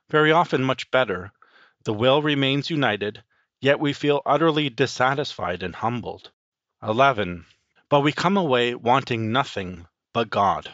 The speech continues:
Twelve, the real value of prayer can be securely estimated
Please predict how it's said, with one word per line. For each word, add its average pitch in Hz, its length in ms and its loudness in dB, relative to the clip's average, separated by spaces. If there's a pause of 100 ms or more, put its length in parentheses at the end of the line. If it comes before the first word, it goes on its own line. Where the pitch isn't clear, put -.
(500)
Twelve, 107 540 0 (320)
the 127 100 2
real 156 320 4
value 147 560 2
of - 200 -4
prayer 101 560 2
can 120 200 -4
be 120 140 -4
securely 151 720 0
estimated 107 680 -2